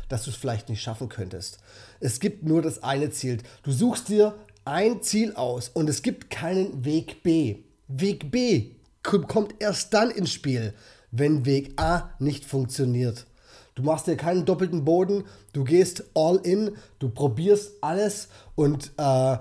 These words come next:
es gibt keine andere Möglichkeit. Und die Möglichkeit aufzugeben, die gibt's gar nicht. Du musst praktisch so ein Verlangen entwickeln, ein Verlangen, das Ziel zu erreichen. Und das muss immer so sein, wie zum Beispiel wie der Esel,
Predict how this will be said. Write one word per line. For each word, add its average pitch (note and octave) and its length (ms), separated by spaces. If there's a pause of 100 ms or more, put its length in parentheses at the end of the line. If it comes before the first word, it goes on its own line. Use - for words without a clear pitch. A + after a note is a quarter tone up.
(200)
es A#2 180
gibt - 340
keine E3+ 300
andere D3 240
Möglichkeit. C3+ 680
Und D3 300 (160)
die E3 120
Möglichkeit D#3 600 (120)
aufzugeben, B2+ 760 (260)
die C3+ 120
gibt's - 280
gar G#2 180
nicht. G2 300 (380)
Du A2+ 100
musst F3+ 220
praktisch D#3+ 300
so F#3+ 120
ein C#3+ 180
Verlangen C3 580
entwickeln, A#2 640
ein A2+ 160
Verlangen, E3 720 (140)
das B2+ 380
Ziel D#3 340
zu F#3+ 200
erreichen. A2 680 (720)
Und A2 120
das A2 100
muss F#3 160
immer G3 160
so G3+ 140
sein, E3 380
wie E3+ 100
zum E3 180
Beispiel D3 800
wie D3 100
der C#3 280
Esel, E3 600